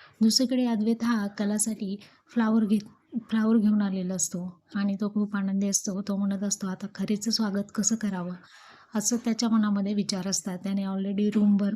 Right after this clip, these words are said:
पसारा केलेला असतो. कला आता येणार आणि इतक्यात दार वाजवणार. त्यानंतर अद्वैत तिला म्हणतो, "या, या, वेलकम, वेलकम घरी." असं फ्लावर घेऊन अद्वैतला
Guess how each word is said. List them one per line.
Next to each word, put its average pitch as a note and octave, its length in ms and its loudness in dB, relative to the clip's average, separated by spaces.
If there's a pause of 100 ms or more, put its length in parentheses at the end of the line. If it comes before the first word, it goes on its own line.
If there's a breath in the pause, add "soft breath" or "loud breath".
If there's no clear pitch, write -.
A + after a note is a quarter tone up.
पसारा G#3 380 0
केलेला F#3 320 -4
असतो. F#3 280 -4 (240)
कला G#3 220 0
आता G#3 280 -2
येणार G3 360 0 (600 loud breath)
आणि G#3 220 4
इतक्यात G#3 300 0
दार G3+ 180 2
वाजवणार. F#3+ 440 -2 (600)
त्यानंतर G#3 460 0
अद्वैत G3+ 340 -2
तिला G#3 160 2
म्हणतो, G3+ 320 0
"या, F#3 220 -2
या, F#3 320 -6
वेलकम, G3+ 460 0
वेलकम G3 360 -2
घरी." F#3 280 -4 (500 loud breath)
असं G#3 220 2
फ्लावर G#3+ 380 -2
घेऊन G3+ 360 4
अद्वैतला G3+ 560 0